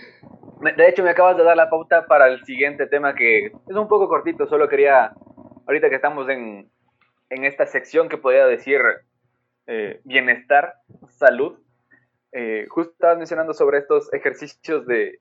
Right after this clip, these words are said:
<laughs> de, de estiramiento y yo creo que va ligado al tema de hoy y, y qué, qué podríamos determinar para, para buscar la felicidad. Habíamos hablado del cor-, en el corte comercial sobre, sobre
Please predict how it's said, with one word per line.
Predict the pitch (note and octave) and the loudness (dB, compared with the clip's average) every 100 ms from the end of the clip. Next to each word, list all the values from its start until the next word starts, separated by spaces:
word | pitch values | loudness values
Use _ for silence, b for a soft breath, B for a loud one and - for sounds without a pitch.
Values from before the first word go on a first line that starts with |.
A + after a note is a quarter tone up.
| _ | _
<laughs> | - | -14
de, | F3 C#3 A2+ G#2+ - _ _ _ _ | -4 -2 -2 -4 -12 _ _ _ _
de | B2+ | -14
estiramiento | C3 B2 C3+ E3+ E3 D3 | -4 -4 -2 -8 0 0
y | A#2+ A2 G#2+ _ _ _ _ _ _ _ - | 0 -10 -16 _ _ _ _ _ _ _ -18
yo | C#3+ | -14
creo | D3+ | -6
que | D3 | 0
va | C#3+ | 0
ligado | C#3+ C#3+ D3 | 2 2 2
al | C#3 | 0
tema | D3 D3 | -2 0
de | B2 | 2
hoy | D3 C#3 A#2 A2+ - | 2 0 -14 -16 -18
y, | |
y | A#2+ A2+ - _ _ _ _ _ _ - | -18 -18 -20 _ _ _ _ _ _ -20
qué, | - C#3+ - | -10 -10 -8
qué | C#3+ | -12
podríamos | - - C#3+ D3 D3 - _ C3 _ _ _ _ | -12 -4 -2 -2 -4 -6 _ -20 _ _ _ _
determinar | C3 - B2 B2 C3+ | -6 -2 -4 0 -2
para, | D3 C#3 A#2+ A2 G2+ - _ _ | 4 6 8 6 4 -2 _ _
para | - A#2+ | -4 -4
buscar | A2 C3+ | -2 -2
la | C#3 | -2
felicidad. | B2+ A2+ - A#2 C#3 - - _ | -4 -10 -10 0 2 2 -4 _
Habíamos | - B2+ C#3 B2+ | -4 -2 0 0
hablado | B2+ C#3 C3 | 2 4 2
del | A#2 | 0
cor-, | C#3 C3+ | -6 -8
en | C3+ | -8
el | B2 | -10
corte | C3 C#3 D3 - _ - | -4 -4 -4 -10 _ -12
comercial | D3+ C3+ C#3+ B2+ | -10 -10 -6 -4
sobre, | B2+ A#2+ A2 - _ _ _ _ _ _ _ _ _ _ _ - | -2 -2 -2 -4 _ _ _ _ _ _ _ _ _ _ _ -16
sobre | B2+ B2 A#2 A#2 A2 G#2+ G2+ | -4 2 4 4 4 2 -2